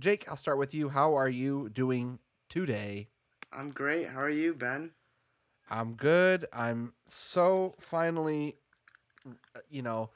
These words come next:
Speaker 1: relieved to not have to just worry about what the Lions are gonna do in the draft, that I can, you know, sleep at night, not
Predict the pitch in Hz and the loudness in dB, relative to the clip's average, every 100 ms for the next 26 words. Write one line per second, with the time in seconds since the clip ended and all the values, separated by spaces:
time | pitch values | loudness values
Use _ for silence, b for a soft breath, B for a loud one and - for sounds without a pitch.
0 | b b b b - 131 127 135 175 190 | b b b b 0 2 2 2 2 2
1 | 185 - _ - 143 131 131 143 151 139 | 0 -6 _ -10 -6 -2 -2 0 0 -2
2 | 139 139 127 117 - _ _ _ _ - | -2 -8 -8 -8 -12 _ _ _ _ -10
3 | 127 151 175 185 151 131 113 123 123 110 | 2 4 4 2 2 0 0 -8 -6 -4
4 | 110 113 113 113 113 110 113 110 104 117 | -2 -2 -4 -6 -6 -4 -4 -4 -4 -2
5 | 160 190 190 185 _ b b b b _ | 2 2 2 -2 _ b b b b _
6 | - 127 123 - 131 120 _ _ _ 139 | -8 -4 -4 -4 -8 -8 _ _ _ -8
7 | 117 110 - b - - 143 151 170 190 | -4 -6 -8 b -14 -10 -2 0 0 0
8 | 160 175 180 156 131 127 135 | 0 2 2 0 0 2 2